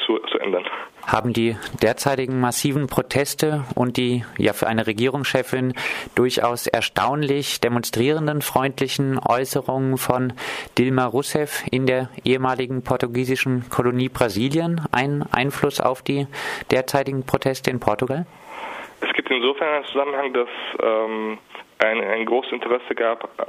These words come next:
Speaker 1: hier in Portugal an den Protesten in, in der Türkei, in Istanbul und auch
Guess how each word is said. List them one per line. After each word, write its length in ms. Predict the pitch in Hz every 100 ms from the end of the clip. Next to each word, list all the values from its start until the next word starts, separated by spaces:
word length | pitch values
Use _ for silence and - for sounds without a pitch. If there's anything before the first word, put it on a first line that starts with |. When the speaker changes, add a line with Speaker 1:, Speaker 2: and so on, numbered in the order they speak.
| - - -
Speaker 1:
hier 160 | 120
in 80 | 113
Portugal 760 | - 117 113 113 110 110 - - -
an 100 | 113
den 140 | 113
Protesten 720 | 107 104 - 104 - 95 95 95
in, 400 | - 95 90 87
in 200 | 87 104 -
der 100 | 110
Türkei, 380 | 98 95 117 127
in 80 | - -
Istanbul 480 | - 139 135 143 139 - - - - -
und 140 | 113
auch 200 | 101 -